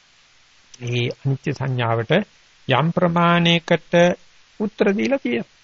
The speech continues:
ය-, යොමුවක් තියෙනවා. අන්න ඒක හරි වටිනවා. අන්න එහෙම තියෙන කෙනාට විතරක් දැන් නම් අපි වැටිලා තියෙන මධ්‍යම ප්‍රතිපදාවටයි මේ අනිත්‍ය සංඥාව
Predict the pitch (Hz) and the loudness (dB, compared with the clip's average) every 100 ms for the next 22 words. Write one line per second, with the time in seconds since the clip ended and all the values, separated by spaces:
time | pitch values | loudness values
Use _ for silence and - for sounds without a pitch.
0 | _ _ _ - _ - - - _ _ | _ _ _ -20 _ -20 -20 -20 _ _
1 | 147 127 139 139 123 131 160 196 - 185 | -2 2 2 2 2 4 2 0 0 2
2 | 151 98 _ _ _ _ - 185 190 190 | 4 0 _ _ _ _ -2 2 6 6
3 | 202 175 170 247 226 135 113 110 117 254 | 4 2 2 2 2 2 -2 -2 -2 -2
4 | - _ _ - 170 170 180 175 170 170 | -8 _ _ -2 0 2 2 2 2 2
5 | 185 185 180 170 151 139 143 180 214 - | 2 2 2 4 2 0 0 0 0 0
6 | 139 170 190 190 175 151 143 151 135 127 | 0 2 2 0 0 0 0 0 0 2
7 | 127 113 113 113 104 101 107 139 143 160 | -2 -2 -4 -4 -8 -8 -6 -2 0 6
8 | 165 170 - 104 143 240 _ _ _ _ | 6 6 2 -2 -2 -6 _ _ _ _
9 | 139 139 151 135 143 - 156 139 151 147 | 2 4 4 2 0 -2 0 0 2 4
10 | 143 139 | 4 6